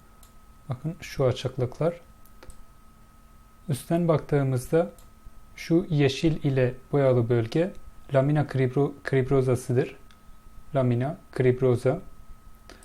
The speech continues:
Lamina cribrosa'nın üstü, e, küçük delikçikler bulunmakta. E, buradan da,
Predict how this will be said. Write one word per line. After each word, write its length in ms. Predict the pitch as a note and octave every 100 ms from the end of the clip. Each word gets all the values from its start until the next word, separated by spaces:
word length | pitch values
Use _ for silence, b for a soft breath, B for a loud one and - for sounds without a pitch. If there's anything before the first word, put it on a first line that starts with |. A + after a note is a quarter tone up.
| B B - - - - - - - - -
Lamina 380 | D3 D3+ D#3+ D#3 -
cribrosa'nın 640 | D3 C#3 D#3+ D3 C#3+ C#3
üstü, 520 | D3+ B2+ - - F3+ F3+ - - - - - - G3+
e, 300 | C3+ B2+ C3
küçük 320 | - - D3 -
delikçikler 760 | B2+ A#2+ - - D3+ C3+ B2+ - C#3
bulunmakta. 720 | B2+ B2 A#2+ A2+ - E3 G3 - - - - - - - -
E, 200 | C#3 C3
buradan 380 | D3 C3+ B2+ B2
da, 240 | D#3+ F3